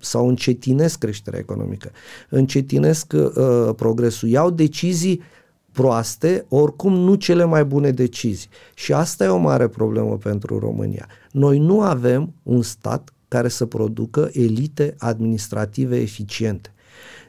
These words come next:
Din fericire pentru ei, alte, alții, de exemplu, americanii, britanicii, germanii,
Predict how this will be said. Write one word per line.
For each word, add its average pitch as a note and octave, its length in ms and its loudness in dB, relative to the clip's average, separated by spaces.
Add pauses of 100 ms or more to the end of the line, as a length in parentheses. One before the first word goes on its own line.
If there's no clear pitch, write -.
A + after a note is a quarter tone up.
(200)
Din B2+ 300 0
fericire F#3 580 0
pentru D3 380 0
ei, D#3+ 180 4
alte, D3 520 0
alții, B2 640 -2
de B2+ 100 -4
exemplu, B2+ 460 -2
americanii, G#2+ 920 -2
britanicii, A#2+ 840 -4
germanii, A2+ 680 -2